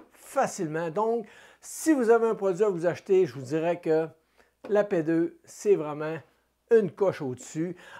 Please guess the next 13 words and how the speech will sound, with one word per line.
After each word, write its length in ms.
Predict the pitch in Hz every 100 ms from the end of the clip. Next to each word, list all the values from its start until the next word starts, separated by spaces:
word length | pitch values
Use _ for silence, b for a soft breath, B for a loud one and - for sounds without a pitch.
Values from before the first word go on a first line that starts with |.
| -
Alors, 480 | 175 190 180 - -
présentement, 680 | 262 285 254 240 254 254 269 - -
Xtool 600 | 233 - - 233 247 240
sont 340 | - 208 220 214
en 160 | 196
promotion 800 | 185 208 208 185 - 196 185 202 202 B B
à 80 | 156
partir 400 | 180 - - 214
du 180 | 135 151
six 580 | - - 233 233 - -
jusqu'au 360 | 143 135 - 151
dix-sept 640 | 139 151 233 - - -
mars. 420 | 190 185 196 -